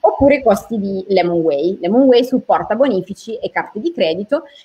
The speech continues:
ed ha un costo, eh, per transazione dello zero nove per cento più zero venti centesimi.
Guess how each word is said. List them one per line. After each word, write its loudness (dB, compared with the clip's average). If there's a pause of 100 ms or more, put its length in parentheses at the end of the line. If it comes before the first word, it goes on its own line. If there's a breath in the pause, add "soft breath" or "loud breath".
ed -2
ha 4
un 4
costo, 4
eh, 2
per 0
transazione -4
dello -4
zero 2
nove 0
per -2
cento -8
più -10
zero -2
venti -8
centesimi. -12